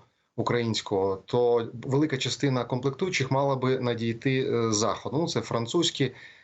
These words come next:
е, італійські, німецькі комплектуючі, е, і в тому числі і ракетна зброя, П П О і так далі.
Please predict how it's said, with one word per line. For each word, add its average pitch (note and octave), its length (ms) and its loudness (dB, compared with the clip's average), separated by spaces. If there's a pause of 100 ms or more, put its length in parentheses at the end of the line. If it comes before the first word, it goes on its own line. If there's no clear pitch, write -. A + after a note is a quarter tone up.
(160)
е, A2 100 2
італійські, C3+ 680 0
німецькі C3+ 500 0
комплектуючі, B2 1000 2
е, A2 220 2
і - 20 -2
в A2 60 -6
тому A#2+ 160 2
числі A2+ 180 2
і A2 60 2
ракетна C3+ 480 0
зброя, A2 500 2
П G#2+ 140 -2
П A2+ 120 -4
О C3+ 180 2
і G#2+ 40 0
так G#2+ 180 -2
далі. C3 300 0